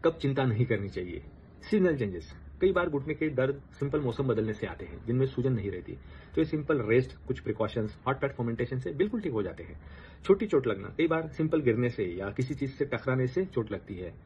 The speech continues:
जिसमें सूजन वगैरह नहीं रहती है, तो ये simple rest और प्रिकॉशन से बिल्कुल ठीक होता है।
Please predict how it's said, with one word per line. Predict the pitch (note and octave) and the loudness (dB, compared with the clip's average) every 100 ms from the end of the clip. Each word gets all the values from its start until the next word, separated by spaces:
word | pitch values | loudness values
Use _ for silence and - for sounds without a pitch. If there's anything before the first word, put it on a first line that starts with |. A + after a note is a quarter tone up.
| - | -8
जिसमें | B2 D3 | -6 -6
सूजन | C3+ C#3 | -4 0
वगैरह | D3+ B2+ A#2+ | 2 2 0
नहीं | G2 G2+ | -4 -6
रहती | F2+ F2 | -6 -12
है, | D#2 | -12
तो | - B2+ | -4 -2
ये | |
simple | C3+ C#3 C#3 | -2 -2 -2
rest | A2 A2+ A#2 A#2 | 0 -2 -2 -8
और | |
प्रिकॉशन | A2 G#2+ G#2 G#2+ | -6 -6 -6 -6
से | G#2+ G#2+ | -8 -6
बिल्कुल | G2+ - G2+ | -4 -4 -8
ठीक | - | -8
होता | - - | -12 -10
है। | - - | -10 -12